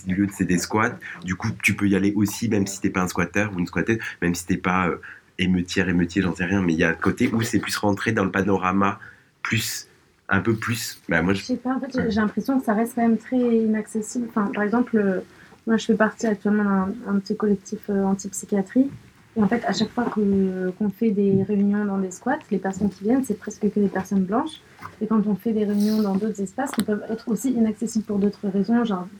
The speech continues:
Speaker 2: des bars ou des cafés ou chez quelqu'un, et ben, il y a plus de personnes racisées qui peuvent, euh, venir dans les réunions.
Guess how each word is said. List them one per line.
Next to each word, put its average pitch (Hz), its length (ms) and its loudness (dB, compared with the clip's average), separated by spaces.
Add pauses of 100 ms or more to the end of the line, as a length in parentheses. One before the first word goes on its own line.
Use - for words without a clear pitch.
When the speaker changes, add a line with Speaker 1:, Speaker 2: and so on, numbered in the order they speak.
Speaker 2:
des 196 100 4
bars 202 440 0
ou 196 60 2
des 185 120 0
cafés 190 320 0
ou 220 140 6
chez 196 120 0
quelqu'un, 190 380 0 (580)
et 214 80 0
ben, 190 420 0
il 196 40 4
y 196 60 4
a 185 80 2
plus 208 240 0
de 226 80 0
personnes 214 320 0
racisées 202 340 0
qui 220 140 -6
peuvent, 208 260 -4
euh, 202 160 0
venir 202 300 0
dans 196 260 -4
les 202 120 -2
réunions. 214 340 -2